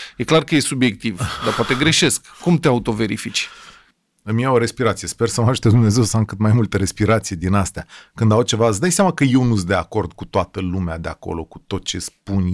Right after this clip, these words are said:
Speaker 2: ei. Dar ideea este să dialogăm, să fiu eu primul care să abține la a spune ceva. Spun de foarte multe ori și mă mai enervez în momentul în care să trec niște linii roșii, adică în modul în care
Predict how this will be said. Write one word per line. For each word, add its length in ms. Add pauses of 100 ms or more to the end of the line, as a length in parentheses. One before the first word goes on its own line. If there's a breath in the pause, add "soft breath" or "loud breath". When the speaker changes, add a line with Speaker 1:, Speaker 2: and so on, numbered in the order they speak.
Speaker 2:
ei. 360 (380 loud breath)
Dar 500
ideea 360
este 420
să 260
dialogăm, 800
să 160
fiu 220 (140)
eu 180 (140)
primul 460
care 260
să 280
abține 680
la 200
a 80
spune 480
ceva. 520 (420 loud breath)
Spun 360
de 100
foarte 380
multe 340
ori 160
și 120
mă 100
mai 160
enervez 380
în 80
momentul 280
în 60
care 200
să 200
trec 320
niște 300
linii 380
roșii, 380
adică 280
în 100
modul 200
în 60
care 240